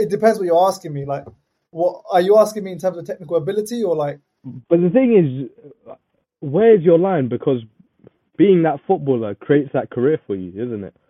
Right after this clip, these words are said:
Speaker 2: Or are you saying Ronaldo, he's a good footballer, but because of his surroundings, he's got the career that he has. He has the titles, the names, all of that. The
Speaker 1: And also
Speaker 2: five
Speaker 1: the
Speaker 2: Champions
Speaker 1: touchness and,
Speaker 2: Leagues.
Speaker 1: like, just be, having, being ice, ice in the veins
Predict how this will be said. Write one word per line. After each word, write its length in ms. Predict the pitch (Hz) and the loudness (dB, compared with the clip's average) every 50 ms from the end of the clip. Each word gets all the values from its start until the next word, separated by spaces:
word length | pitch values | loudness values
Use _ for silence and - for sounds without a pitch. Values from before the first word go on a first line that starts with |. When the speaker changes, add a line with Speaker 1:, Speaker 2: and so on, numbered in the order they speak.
| _ - | _ -8
Speaker 2:
Or 80 | - 120 | -4 0
are 40 | 120 | 2
you 120 | 127 139 135 - | 2 0 2 2
saying 280 | 156 135 127 113 110 _ - _ _ - | 0 0 0 -4 -8 _ -20 _ _ -8
Ronaldo, 540 | 120 117 127 139 147 143 131 113 107 104 101 _ _ _ _ _ | -6 -4 0 0 0 0 0 -2 -4 -6 -8 _ _ _ _ _
he's 160 | - 139 131 135 | -2 0 0 2
a 40 | |
good 180 | 135 165 190 180 - | 4 4 4 4 4
footballer, 520 | 226 190 147 139 127 120 113 107 113 131 _ _ _ _ _ _ _ _ _ _ _ - | 2 2 4 2 -2 0 -2 -4 -6 -8 _ _ _ _ _ _ _ _ _ _ _ -4
but 180 | 123 110 - _ 113 - | -4 -4 -4 _ _ -10
because 280 | 127 - - 160 143 | -6 -2 0 0 2
of 100 | 147 139 | 2 0
his 120 | 127 131 123 - | 0 -2 -2 -2
surroundings, 560 | - 120 127 135 135 131 120 107 104 104 104 - _ _ _ _ | -2 -2 0 0 -2 -2 -4 -4 -6 -8 -10 -14 _ _ _ _
he's 220 | _ - 123 120 110 | _ -8 -8 -8 -4
got 180 | - 127 120 - | -4 -4 -4 -4
the 80 | 117 | -8
career 420 | 107 - - 123 123 123 120 110 104 | -10 -6 -4 -2 0 0 0 -2 -2
that 160 | 95 107 101 104 | -4 -6 -6 -6
he 80 | 110 | -6
has. 180 | 110 110 107 92 _ _ _ _ _ _ _ _ _ _ | -6 -6 -8 -10 _ _ _ _ _ _ _ _ _ _
He 80 | - 117 | -6 -4
has 100 | 117 113 | -4 -4
the 140 | 113 110 110 | -6 -8 -10
titles, 500 | - - 123 120 113 - 113 110 104 98 98 | -4 -2 -2 -2 -2 -4 -6 -8 -10 -10 -10
the 80 | 101 104 | -10 -8
names, 400 | 104 110 110 110 107 104 104 101 | -6 -4 -4 -4 -6 -6 -6 -6
all 160 | 104 113 110 | -6 -4 -4
of 100 | 107 107 | -4 -4
that. 200 | 107 104 - - _ _ - | -6 -6 -8 -10 _ _ -18
The 80 | 98 - - - | -18 -10 -2 -2
Speaker 1:
And 120 | - - | -2 0
also 180 | - - 120 - | 2 0 2 0
Speaker 2:
five 80 | - | 0
Speaker 1:
the 60 | 175 156 | -2 -4
Speaker 2:
Champions 360 | 131 110 - - 117 110 - | -2 -2 -2 -2 -2 -6 -6
Speaker 1:
touchness 40 | 101 | -6
and, 80 | 113 113 | -4 -4
Speaker 2:
Leagues. 100 | 113 101 | -4 -4
Speaker 1:
like, 120 | - 156 | -6 -8
just 200 | 151 147 - - | -12 -16 -16 -14
be, 140 | 180 180 180 165 | -14 -14 -14 -12
having, 300 | 165 170 170 170 165 170 | -12 -12 -12 -12 -16 -18
being 220 | 156 175 170 160 | -18 -18 -18 -18
ice, 480 | 160 170 165 165 151 - - - - _ _ - | -16 -14 -14 -14 -14 -14 -16 -18 -18 _ _ -16
ice 240 | 170 170 160 - 165 | -14 -12 -12 -12 -10
in 60 | 160 | -10
the 80 | 151 | -6
veins 440 | 143 151 151 151 147 139 139 - - | -2 -2 -2 -2 -2 -4 -6 -8 -14